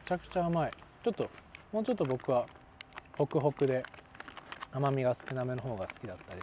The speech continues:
するんですけど。すごい鳥が鳴いてるな。まあ、こんな感じ。あ、見えるかな。こういう感じで焼き芋アイスと呼んでます。これで食う。あ、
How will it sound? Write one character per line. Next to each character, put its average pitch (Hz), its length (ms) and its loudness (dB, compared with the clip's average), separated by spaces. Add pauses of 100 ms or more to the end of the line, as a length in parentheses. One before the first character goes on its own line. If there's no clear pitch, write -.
(100)
す - 60 -12
る 101 80 -8
ん 90 80 -10
で 90 60 -16
す - 60 -20 (120)
け - 60 -16
ど。 90 100 -16 (2750)
す - 280 -18
ご 117 100 -6
い 107 40 -12 (100)
鳥 107 220 -4
が 104 100 -6
鳴 98 140 -6
い - 20 -14
て - 140 -8
る - 20 -8
な。 90 60 -10 (720)
ま 208 60 4
あ、 - 20 0
こ 202 120 8
ん 190 40 8
な 185 100 4
感 170 180 6
じ。 160 140 4 (1040)
あ、 123 120 -6 (100)
見 127 60 -4
え 113 40 -4
る 98 60 -8
か - 60 -14
な。 - 40 -18 (540)
こ 208 80 6
う - 20 10
い - 40 10
う - 20 2
感 185 180 6
じ 170 80 4
で 170 140 8 (220)
焼 156 160 8
き 190 80 8
芋 170 160 8
ア 151 80 10
イ 135 40 6
ス - 60 -2
と 127 100 0
呼 120 80 0
ん 123 60 0
で 120 60 0
ま 117 140 0
す。 - 60 -12 (220)
こ 151 80 4
れ 151 80 8
で 139 60 6
食 156 180 4
う。 117 60 4 (3750)
あ、 120 140 0